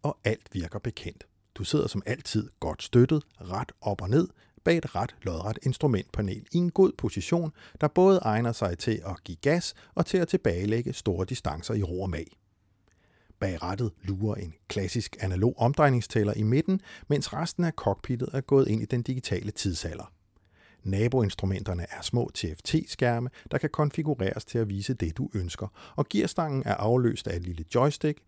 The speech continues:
der er inspireret af det, der sidder på hyperbilen Porsche ni hundrede atten Spyder.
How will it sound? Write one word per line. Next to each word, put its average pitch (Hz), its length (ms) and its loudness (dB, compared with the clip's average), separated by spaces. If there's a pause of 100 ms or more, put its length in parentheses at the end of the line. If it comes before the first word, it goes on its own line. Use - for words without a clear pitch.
(180)
der 151 60 0
er 147 160 2
inspireret 110 580 0
af 107 80 0
det, 85 180 -4
der 107 80 -2
sidder 92 300 -6
på 113 140 -2
hyperbilen 131 680 2
Porsche 117 340 -2
ni 98 140 0
hundrede 98 240 0
atten 85 260 -4
Spyder. - 540 -4